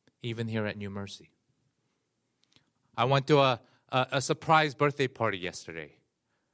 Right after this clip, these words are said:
for a brother in wheelchair at our church. And these brothers and sisters of Christ, his friends, gathered together and said, "You know what? He's never had a surprise party, so let's throw him one."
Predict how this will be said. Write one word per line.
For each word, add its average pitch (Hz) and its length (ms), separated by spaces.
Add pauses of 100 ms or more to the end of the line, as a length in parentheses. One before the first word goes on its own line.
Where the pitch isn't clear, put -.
(140)
for 127 160
a 117 100
brother 123 400
in 110 240
wheelchair 113 680
at 98 80
our 92 100
church. - 480 (760)
And 123 240
these 120 200
brothers 127 400
and 120 100
sisters 127 480
of 101 140
Christ, 117 400
his 110 160
friends, 127 580
gathered 117 380
together 107 260
and 92 100
said, 107 200
"You 127 100
know 143 120
what? 156 260 (240)
He's 123 260
never 139 240
had 131 140
a 120 80
surprise 120 480
party, 113 320
so 98 180
let's 98 220
throw 135 220
him 101 160
one." 80 160